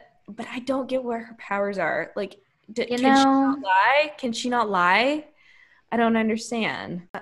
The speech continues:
Speaker 1: I don't think that was a good, there wasn't a good explanation there.
Speaker 2: And I don't think we are gonna get one. <laughs> Just like the fucking Silver Pond. <laughs>
Speaker 1: <laughs> The Pool of Starlight.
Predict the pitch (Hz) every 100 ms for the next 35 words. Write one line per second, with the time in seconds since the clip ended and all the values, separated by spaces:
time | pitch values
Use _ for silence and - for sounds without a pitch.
0 | - 233 254 247 247 226 - 196 190 185
1 | 175 170 - 208 202 226 254 247 - 180
2 | 180 170 165 - - - - - - -
3 | 85 85 85 214 208 208 226 220 226 214
4 | 208 196 180 190 170 - 165 156 151 160
5 | 160 - 208 - - _ _ _ - 330
6 | - - 262 - - - - - - -
7 | - - - - - 262 262 254 247 -
8 | 220 220 220 214 - 190 190 185 180 180
9 | 180 175 180 - 226 320 427 392 277 381
10 | 381 330 330 381 359 247 262 254 233 208
11 | 214 - 180 170 175 185